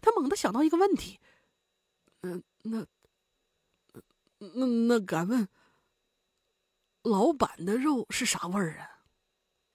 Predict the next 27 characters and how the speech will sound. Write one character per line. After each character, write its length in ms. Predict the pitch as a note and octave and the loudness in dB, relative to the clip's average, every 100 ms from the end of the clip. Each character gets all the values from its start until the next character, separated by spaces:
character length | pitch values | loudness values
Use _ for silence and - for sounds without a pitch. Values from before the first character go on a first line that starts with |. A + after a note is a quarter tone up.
| _ _ _ _ _ _ - | _ _ _ _ _ _ -4
？”“哼， 100 | F#4+ - _ _ _ _ _ _ _ _ _ | -2 -2 _ _ _ _ _ _ _ _ _
啥 460 | - - - - G#3 | -4 0 0 -2 -2
味 140 | F#4+ | 0
儿？ 160 | D#4+ - _ _ _ _ _ _ _ _ _ _ _ _ - | -2 -6 _ _ _ _ _ _ _ _ _ _ _ _ -6
臭 460 | - C#5 B4 A3 | 4 6 6 4
的！ 260 | F3+ D#3 - _ _ _ _ _ _ _ _ _ - - - | 0 -2 -6 _ _ _ _ _ _ _ _ _ -14 -12 2
就 240 | B4 G#4+ | 4 6
是 100 | F4+ | 4
因 120 | E4+ | 4
为 100 | F4 | 4
蒋 220 | C4+ C4+ E4 | 2 0 2
某 100 | - | 0
骗 280 | - F#4+ | 6 4
了 120 | C#4+ F3+ | 4 0
我， 280 | - F3 - _ _ _ _ _ _ | -2 -4 -6 _ _ _ _ _ _
他 120 | G4+ | 0
没 180 | G4+ G#4 | 2 4
告 240 | A4+ G4+ | 4 4
诉 120 | D4+ | 2
我 60 | G#3+ | 2
他 120 | E4+ | 2
是 80 | F4 | 4
个 60 | D4 | 4
老 140 | F#4 | 6
板。 360 | - - B3+ - _ _ _ _ _ _ _ _ _ _ _ | 4 0 -6 -8 _ _ _ _ _ _ _ _ _ _ _
结 220 | - - G3 | -4 0 0
果， 200 | D3 | -4